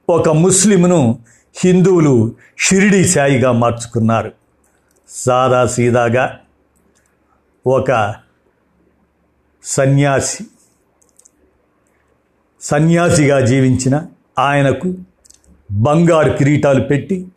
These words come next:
హిందూ దేవుడిగా పూజించుకుంటున్నారు. ఆయన చిత్రపటం ముస్లింల ఇళ్లలో ఉండదు. పైకి సామూహిక సంబరంగా కనిపించే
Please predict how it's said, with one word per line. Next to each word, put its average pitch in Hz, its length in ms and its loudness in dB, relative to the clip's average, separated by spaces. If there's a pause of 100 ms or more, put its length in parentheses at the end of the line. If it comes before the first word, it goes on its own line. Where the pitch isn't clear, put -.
(440)
హిందూ 196 360 4
దేవుడిగా 147 580 2
పూజించుకుంటున్నారు. 120 1040 -2 (760)
ఆయన 120 260 0
చిత్రపటం 143 800 -2 (540)
ముస్లింల 156 580 0
ఇళ్లలో 143 440 2
ఉండదు. 123 380 -2 (720)
పైకి 120 640 0 (320)
సామూహిక 151 880 0
సంబరంగా 156 640 0
కనిపించే 131 760 -2